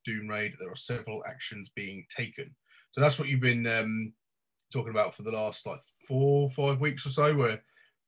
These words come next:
to me, I was just like, "I'm surprised, like, that many high-level players are kicking off about it," but obviously they were.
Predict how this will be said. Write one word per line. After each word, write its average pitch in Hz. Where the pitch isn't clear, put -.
to 147
me, 147
I 127
was 117
just 123
like, 131
"I'm 147
surprised, 139
like, -
that 107
many 110
high-level 113
players 110
are -
kicking 117
off 117
about 92
it," 104
but 104
obviously 101
they 95
were. 95